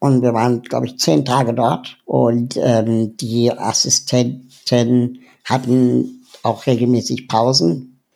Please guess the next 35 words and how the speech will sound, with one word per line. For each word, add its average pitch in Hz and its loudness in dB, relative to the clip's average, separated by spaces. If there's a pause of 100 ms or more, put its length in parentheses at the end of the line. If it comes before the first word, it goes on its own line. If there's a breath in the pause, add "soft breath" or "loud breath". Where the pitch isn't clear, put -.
(120)
damit 120 -2
das 107 -2
gerade 113 0
noch 117 -4
so - 0
arbeitsrechtlich 113 -4
ging. 135 -4 (360 loud breath)
Und 120 -2
sie 117 4
haben 120 2
sich 117 0
auch 113 0
untereinander 117 2
manchmal 110 -2
ein 110 -4
bisschen 107 -6
unterstützt. 110 -2 (300)
Was - -2 (120)
man 131 -2
nicht 151 0
vergessen 131 2
darf, 127 2
ist, - -2
dass 120 0
einfach 117 -4 (420 soft breath)
das - -2
sehr 131 0
teuer 151 2
ist, 107 -2
wenn 110 0
du 110 -4
mit 107 -4
Assistenz 113 -8
reist, 113 -6
weil 120 -2